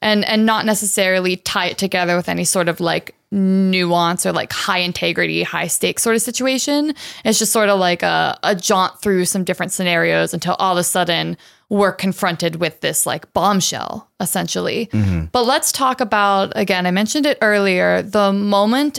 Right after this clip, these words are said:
Speaker 1: in the car with Kirk where she realizes that he doesn't know the name Noonien Singh
Speaker 2: Mm-hmm.
Speaker 1: and how much freedom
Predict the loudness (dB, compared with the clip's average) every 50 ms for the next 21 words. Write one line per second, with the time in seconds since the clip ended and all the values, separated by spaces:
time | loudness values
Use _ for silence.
0 | -2 0 0 0 0 -2 -2 -2 0 0 2 0 0 0 0 -2 -2 -4 -6 -4
1 | -2 0 0 -2 -4 -8 -18 -20 _ _ _ _ _ _ -10 -6 0 0 2 2
2 | 2 2 2 2 2 0 0 -2 -6 _ _ _ _ _ _ _ _ _ _ _
3 | -6 -2 0 0 2 2 2 2 2 2 2 2 2 2 0 0 -2 0 0 0
4 | -2 0 0 -2 -2 -2 -4 -6 -6 -4 -4 -4 -2 0 0 0 0 0 0 -2
5 | -2 -2 -4 -6 -8 -10 -12 _ _ _ _ _ _ _ _ _ _ _ _ _
6 | _ _ _ -6 0 2 2 4 4 2 0 0 -2 -2 -2 -4 -6 _ _ _
7 | -6 -4 -2 -2 0 0 0 0 0 0 -2 -2 -4 -6 -8 -4 -2 0 0 0
8 | 0 0 0 0 -2 -2 -4 -6 -6 -8 -12 -14 _ _ _ _ _ _ _ _
9 | -4 -2 0 0 0 -2 -4 -6 -10 _ _ -4 -2 -2 0 0 -2 -2 0 0
10 | 2 4 4 4 4 4 2 2 0 0 -2 -2 -2 -2 -4 -6 _ _ _ _
11 | _ _ _ _ _ _ _ _ _ _ _ _ _ _ -20 -14 -4 -2 0 2
12 | 2 2 0 0 -2 -2 -4 -4 -6 -6 -8